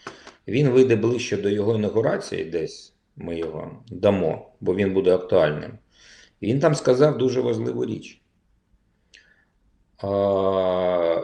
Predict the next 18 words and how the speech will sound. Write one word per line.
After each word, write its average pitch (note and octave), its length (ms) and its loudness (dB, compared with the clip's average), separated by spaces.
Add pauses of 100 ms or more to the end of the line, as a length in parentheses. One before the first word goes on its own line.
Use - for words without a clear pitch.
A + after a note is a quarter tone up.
(100)
що A2 680 4 (800)
буде, B2 420 4
не A2 140 4
буде C#3+ 220 0
допомога, A#2+ 800 -2 (180)
буде C3 260 0
залежати A2+ 500 0
від G#2 160 -6
багатьох G#2+ 420 -2
обставин, - 460 -8
в - 240 -20
тому D3 180 -2
числі A#2+ 320 -6
і B2 40 -2
від A#2 240 -4
поведінки A2 580 2
української G#2 540 -2
влади. F2 340 -2